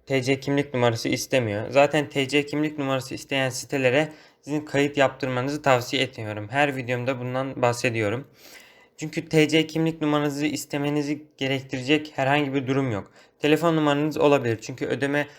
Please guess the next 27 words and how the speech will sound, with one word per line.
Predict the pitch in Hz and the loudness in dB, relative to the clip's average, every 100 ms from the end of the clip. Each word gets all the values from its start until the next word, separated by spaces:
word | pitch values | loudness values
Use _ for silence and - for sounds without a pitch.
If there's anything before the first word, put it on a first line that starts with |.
| - - | -20 -8
alırken | 131 143 123 139 127 | -2 -2 2 0 0
telefon | 131 123 139 | -4 -4 -2
numarası | 135 131 131 131 123 | -2 0 -2 -2 -2
bir | 143 | 2
nebze | 143 123 113 147 - - - | 2 2 0 0 -2 -16 -10
ihtiyaç | 127 - 143 143 - | -10 0 2 2 0
duyulabilir | 135 127 131 127 135 110 | 0 4 4 4 0 0
bir | 104 | -4
şey | - 165 | -2 2
ama | 160 120 | 2 0
T | - 135 | -2 0
C | 143 143 | 0 0
kimlik | 156 160 160 | 2 0 0
numaranızı | 135 135 127 120 - | -2 0 -2 -6 -4
kimse | 165 160 135 | -4 -2 -4
ihtiyaç | 131 143 139 - - | 0 2 2 0 -12
duymaz. | 123 120 101 - - _ _ _ _ _ _ _ _ _ - - | -8 -6 -8 -10 -20 _ _ _ _ _ _ _ _ _ -20 -2
Bu | 156 | 2
yüzden | 160 160 160 | 4 4 2
T | 151 139 | 4 4
C | 143 143 | 4 0
kimlik | 147 151 151 | -2 -2 0
numarası | 143 139 139 | 2 0 -2
isteyen | 117 - 143 135 | -6 -2 -2 -2
sitelere | - 127 143 147 | -2 0 2 4
kayıt | 131 131 - | 4 4 4
olmayın. | 139 131 107 131 | 2 2 -2 -4